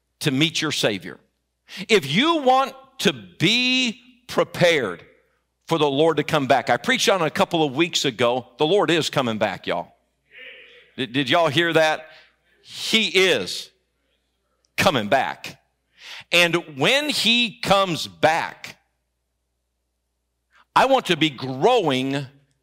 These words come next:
in grace. Because in Second Peter chapter three, verse eighteen, it says this, "But grow in" what, please? "Grace." Now, why did he put the word "but" there? Why didn't he just say, "Grow in grace"?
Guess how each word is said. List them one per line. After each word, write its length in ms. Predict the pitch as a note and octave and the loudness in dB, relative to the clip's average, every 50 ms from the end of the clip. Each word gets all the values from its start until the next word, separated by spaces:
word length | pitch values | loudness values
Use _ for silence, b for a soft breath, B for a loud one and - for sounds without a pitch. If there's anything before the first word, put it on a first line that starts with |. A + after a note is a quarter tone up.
| _ _ _ _ _ - - | _ _ _ _ _ -4 -4
in 160 | D3+ C#3+ A#2 | -2 -2 -4
grace. 640 | G2+ B2+ B2+ C#3+ D3 G#2 D2 - - - - - _ _ _ _ _ _ _ _ _ _ _ _ _ _ _ _ _ _ b b b b b b b b | -6 -2 0 0 0 0 0 -6 -8 -8 -8 -10 _ _ _ _ _ _ _ _ _ _ _ _ _ _ _ _ _ _ b b b b b b b b
Because 280 | - D3+ F#3 G3 F3 - | -4 0 2 2 2 2
in 60 | D#3 | 0
Second 340 | - - C4+ C4 G3+ A3 D#3 | 2 2 2 2 2 0 0
Peter 220 | A3 A#3 G#3 G3 | 0 2 2 2
chapter 320 | E3 - G#3+ G3 - - E3 | 2 2 2 2 2 -2 -4
three, 200 | - F#3+ G3 F#3+ | 0 0 0 2
verse 220 | D#3+ F3 D#3 - | 2 2 2 2
eighteen, 360 | F#3+ F3 D#3+ - - A#3 A#3+ | 0 0 0 0 0 0 0
it 80 | G#3 - | 0 2
says 180 | F#3 E3 D3+ B2 | 0 0 2 2
this, 240 | F3+ E3+ C#3+ - - - _ _ - - - - | 0 0 0 -4 -12 -18 _ _ -20 -18 -6 2
"But 280 | - F#3+ F#3+ C#3+ - - - - - - _ _ _ _ _ _ _ _ _ - | 4 4 4 4 2 -4 -16 -20 -20 -20 _ _ _ _ _ _ _ _ _ -8
grow 720 | G#2 B2 F3 G#3 A#3 B3 B3 C4 C4+ C4 A3+ - - b b b b b b b _ _ _ _ - | 0 2 4 4 4 4 2 2 2 -2 -4 -6 -8 b b b b b b b _ _ _ _ 0
in" 400 | E3+ F#3+ G3+ G3+ G3 G3 F#3+ F#3+ F#3 D#3 - - | 2 2 2 2 2 2 2 0 0 0 -4 -2
what, 280 | - D3 E3+ E3+ - - | 0 2 2 0 0 -2
please? 460 | C3+ C#3 C3+ C#3 C#3 C3+ - - - _ _ _ _ _ _ _ _ _ _ _ _ - | 0 0 2 2 0 -2 -4 -6 -10 _ _ _ _ _ _ _ _ _ _ _ _ -20
"Grace." 640 | - G#2+ A2+ B2 C3+ C#3+ C3 A#2 G2 - - - - | -14 -8 -4 0 2 2 2 0 -2 -6 -8 -8 -4
Now, 120 | - E3 | -4 -2
why 200 | F3+ B3 C4 D#4 | 0 2 2 2
did 160 | D#4+ F4 D4+ B3 | 2 2 2 2
he 160 | A3 F#3+ D#3 | 0 -2 -2
put 240 | - - A3 A3+ - | -2 0 -2 0 0
the 100 | G#3 F3 | 0 0
word 320 | D#3+ F#3 F3+ E3 - - | 2 0 0 0 -2 0
"but" 240 | - F#3 E3+ - - | 0 0 0 -2 -2
there? 300 | E3 C#3 G2+ - - - _ _ _ B B B B B | -2 -2 -2 -4 -10 -16 _ _ _ B B B B B
Why 220 | C#3 G#3 A#3+ D#4 | 0 2 2 4
didn't 220 | E4 E4+ E4+ D4+ C4 | 4 2 2 2 2
he 200 | G#3 A#3 B3 G3+ | 2 2 2 0
just 260 | - A3 A3 - - | 2 0 0 2 2
say, 140 | A3 G#3 F3 | 2 0 0
"Grow 360 | C#3 - D#3+ B3+ C#4+ E4 E4+ | 0 0 2 2 4 2 2
in 100 | D4 G3 | 0 -2
grace"? 420 | C#3+ C3+ A2 E2+ - - - - | -2 -2 -4 -4 -4 -10 -12 -12